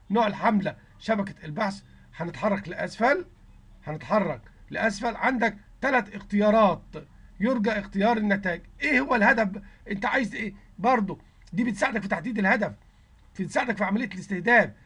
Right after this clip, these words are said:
هل انت عايز زياده، آه، زيارات للموقع، مكالمات هاتفيه، عمليات تنزيل تطبيقات؟ لا، احنا عدينا هذه المرحله لان الثلاث اختيارات دول كانوا موجودين في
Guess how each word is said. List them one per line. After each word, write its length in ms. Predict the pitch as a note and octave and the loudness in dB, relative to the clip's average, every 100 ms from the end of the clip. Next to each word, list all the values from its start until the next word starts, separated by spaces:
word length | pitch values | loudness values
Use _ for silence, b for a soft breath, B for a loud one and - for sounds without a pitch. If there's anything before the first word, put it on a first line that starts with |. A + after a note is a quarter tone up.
| b b | b b
هل 160 | A3 B3 | -2 0
انت 140 | G3+ | 0
عايز 220 | G3+ A#3 | 0 0
زياده، 480 | G3 A3+ A3 G3+ A3 | 2 0 0 -2 -2
آه، 260 | G#3+ G#3 G3+ B B | 0 -2 -6 B B
زيارات 500 | G3 F3+ A3 G#3+ G#3 | -8 -2 2 2 2
للموقع، 440 | G#3 G3+ G3+ G3 G#3+ | 0 2 2 0 -6
مكالمات 480 | A#3 A3+ G3+ G#3 F3 | -6 -2 0 -2 -2
هاتفيه، 640 | G3 G3+ G3 G#3 G#3 G3+ | -2 -2 -2 0 2 2
عمليات 520 | F3+ G3+ G#3 G#3+ G3+ | 2 0 0 -2 0
تنزيل 240 | G3+ G#3+ | -2 -4
تطبيقات؟ 520 | G3 F#3+ G3 G3+ G3+ G#3 | -4 -4 -4 -2 -2 -2
لا، 140 | F#3+ | -6
احنا 200 | D3+ D#3 | -8 -10
عدينا 340 | E3 G3 G#3+ | -8 -2 -2
هذه 160 | F#3+ G3+ | 0 -2
المرحله 480 | G3 G3 - A#3 G#3 B B B - | -2 -2 -2 -4 -4 B B B -6
لان 180 | G3 G3+ | -2 -2
الثلاث 280 | G3+ C4 | -4 -6
اختيارات 300 | G3+ - A3+ | -8 -6 -6
دول 120 | A#3 G3+ | -6 -4
كانوا 180 | G#3+ | -2
موجودين 440 | G3 F3+ F#3+ A#3+ G3 - | -2 0 -2 -2 -4 -14
في 340 | - G#3+ A3 | -4 -2 -2